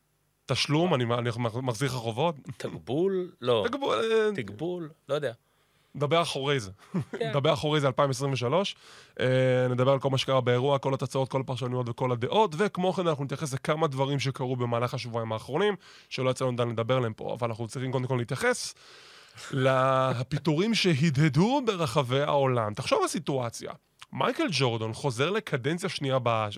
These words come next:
Speaker 1: קדנציה נוספת בשיקגו בולס, ו-
Speaker 2: שנייה, אתה עושה פה השוואה הרבה יותר, אה,
Speaker 1: אה, סליחה,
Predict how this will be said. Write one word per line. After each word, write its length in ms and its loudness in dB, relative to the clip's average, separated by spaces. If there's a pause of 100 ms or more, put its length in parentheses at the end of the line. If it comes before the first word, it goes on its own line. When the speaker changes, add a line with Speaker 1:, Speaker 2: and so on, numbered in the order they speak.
(340)
Speaker 1:
קדנציה 300 0
נוספת 260 0
בשיקגו 460 -2
בולס, 360 0 (540)
ו- 720 0
Speaker 2:
שנייה, 380 -4
אתה 120 -4
עושה 180 -4
פה 180 0
השוואה 340 0
הרבה 220 -2
יותר, 360 -4
אה, 200 -4
Speaker 1:
אה, 120 -2
סליחה, 380 0